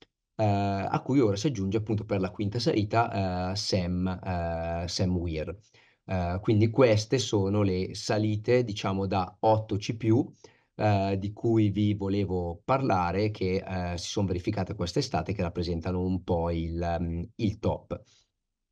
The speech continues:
Concludiamo con le ultime, questa nostra carrellata nel, nel boulder di questi ultimi, di quest'ultimo mese, da questi ultimi due mesi,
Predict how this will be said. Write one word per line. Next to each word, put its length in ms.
Concludiamo 600
con 200
le 80
ultime, 480
questa 260
nostra 580
carrellata 880
nel, 440
nel 200
boulder 400
di 120
questi 320
ultimi, 920
di 80
quest'ultimo 480
mese, 300
da 140
questi 240
ultimi 260
due 180
mesi, 420